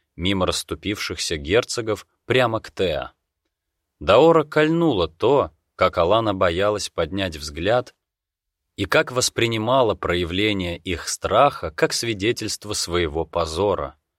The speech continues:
Ей стоило дать время.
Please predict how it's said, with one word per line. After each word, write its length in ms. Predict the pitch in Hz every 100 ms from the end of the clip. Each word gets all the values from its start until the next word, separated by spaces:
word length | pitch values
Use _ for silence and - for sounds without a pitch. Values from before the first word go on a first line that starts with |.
| _ _ _ _ _ _ _
Ей 280 | - 85 151
стоило 680 | 165 - 143 147 135 127 117 - _
дать 340 | 92 120 123 -
время. 540 | 82 80 71 67 65